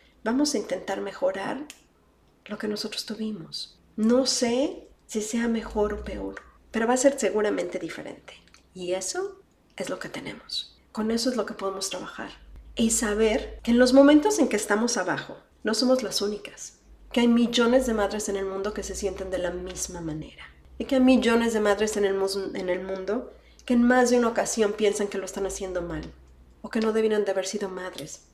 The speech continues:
Y que se comparan con otras. Y es completamente normal. Así que la próxima vez que dudes de tu capacidad de ser madre, piensa que como hay altas, hay bajas. Y que no hay madre en este mundo que no las tenga.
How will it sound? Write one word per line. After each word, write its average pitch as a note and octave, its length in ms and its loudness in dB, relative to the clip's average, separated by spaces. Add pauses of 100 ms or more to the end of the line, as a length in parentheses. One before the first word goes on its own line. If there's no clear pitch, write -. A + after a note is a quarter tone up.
Y G#3+ 100 -2
que G#3+ 140 -2
se G#3 140 0
comparan G#3 560 2
con G3+ 180 0
otras. - 540 -8 (180)
Y A3+ 100 0
es A#3 120 0
completamente G#3 680 -4
normal. F#3 400 -10 (260)
Así B3 220 -2
que C#4+ 120 4
la C#4+ 120 6
próxima C#4 440 4
vez G#3 180 -4
que G#3 100 -2
dudes G3+ 300 -4
de F#3 80 -8
tu F#3+ 140 -14
capacidad F3+ 580 -8
de E3 100 -14
ser F3 220 -12
madre, F3 420 -12 (460)
piensa A#3+ 320 2
que A3+ 100 -4
como F#3+ 240 -2
hay F#3+ 140 0
altas, F#3 360 -4
hay F#3+ 120 -6
bajas. - 640 -12 (440)
Y A#3 100 -4
que A#3+ 140 -2
no B3 180 4
hay C4+ 120 4
madre A#3 420 2
en A3 100 0
este A3 280 -6
mundo G3 340 -8
que G#3 100 -10
no G3 120 -8
las F#3+ 220 -10
tenga. A3 340 -10